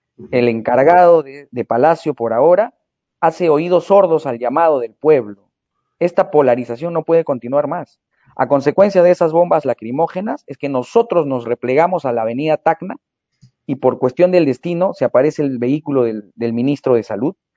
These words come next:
donde la población identifica que era el vehículo y rodea el vehículo. En ningún momento, y emplazo al ministro para que lo pruebe, en ningún momento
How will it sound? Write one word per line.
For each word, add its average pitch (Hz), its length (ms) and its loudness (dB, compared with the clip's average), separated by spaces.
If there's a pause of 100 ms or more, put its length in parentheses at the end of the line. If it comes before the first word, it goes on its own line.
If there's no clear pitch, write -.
(340)
donde 131 360 2
la 123 160 6
población 127 720 2
identifica 147 680 0
que 165 120 -2
era 165 80 2
el 170 80 0
vehículo 165 560 -6 (560)
y 151 120 -2
rodea 139 480 4
el 117 80 -6
vehículo. 107 380 -20 (380)
En 196 260 2
ningún 202 480 -4
momento, 180 560 0 (240)
y 135 180 -2
emplazo 135 720 0
al 110 120 -8
ministro 131 560 -6
para 107 200 -4
que 110 120 -10
lo 104 120 -4
pruebe, 117 400 -2 (580)
en 196 280 2
ningún 202 600 0
momento 190 640 0